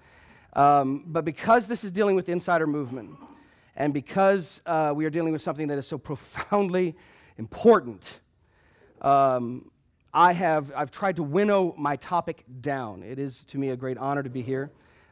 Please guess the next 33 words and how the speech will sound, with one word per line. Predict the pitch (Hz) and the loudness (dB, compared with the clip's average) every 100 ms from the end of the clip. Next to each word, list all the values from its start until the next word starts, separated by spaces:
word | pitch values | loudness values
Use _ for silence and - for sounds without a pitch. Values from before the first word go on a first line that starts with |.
| - | -2
Uh, | 123 113 110 110 - 127 | 0 0 -2 -6 -14 -18
to | 127 | -10
work | 131 131 | -6 -6
with | 127 | -8
Josh | - 139 127 | -4 -2 -2
Lingle | 127 123 123 | -6 -6 -8
is, | 107 - | -10 -16
is | 110 123 | -16 -16
huge. | - 143 135 131 - | -8 -2 -2 -2 -10
To | |
see | - 127 | -10 -10
some | - 131 | -8 -6
of | 123 | -4
my | 123 | -6
friends | - 139 - | -4 -4 -4
here | 135 | -6
like | 123 - | -6 -4
Carl | 127 120 | -4 -2
Gordon | 131 131 127 - _ _ _ _ - | -2 -4 -6 -10 _ _ _ _ -6
and, | 120 117 117 | -2 -2 -2
uh, | 113 113 117 127 | -2 -2 -6 -8
Doctor | 139 123 | -8 -10
Pruitt, | - - 175 117 - - _ 135 | -12 -4 -4 -4 -10 -20 _ -14
uh, | 127 131 139 123 - | -12 -12 -16 -16 -8
who | 127 | -6
is, | 123 117 | -6 -6
uh, | 127 117 | -6 -4
unfortunately | 135 135 160 143 135 | -6 -4 -4 -4 -8
serving | 117 131 123 | -8 -6 -6
with | 117 123 | -6 -6
my | |
brother. | 120 135 120 113 - _ _ _ _ _ - | -4 -2 -2 -6 -14 _ _ _ _ _ -10
Uh, | 131 127 120 110 | 0 2 2 -2